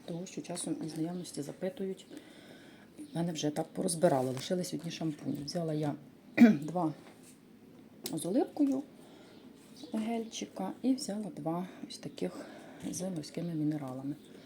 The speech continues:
Також наявність. Зараз понесу на роботу, тому треба буде повіддавати. Далі, що ще взяла з цієї ж серії. Гелі були по сто дев'ятнадцять гривень.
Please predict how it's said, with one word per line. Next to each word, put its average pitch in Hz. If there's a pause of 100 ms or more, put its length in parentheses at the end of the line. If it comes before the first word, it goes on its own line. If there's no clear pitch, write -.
(720)
Також - (680)
наявність. 135 (400)
Зараз 151
понесу 165
на 160
роботу, 214
тому 180 (720)
треба 165
буде 170
повіддавати. 165 (1080)
Далі, 170
що -
ще 165
взяла 170 (640)
з -
цієї 185
ж -
серії. 151 (1120)
Гелі 180
були 160
по -
сто -
дев'ятнадцять 147
гривень. 311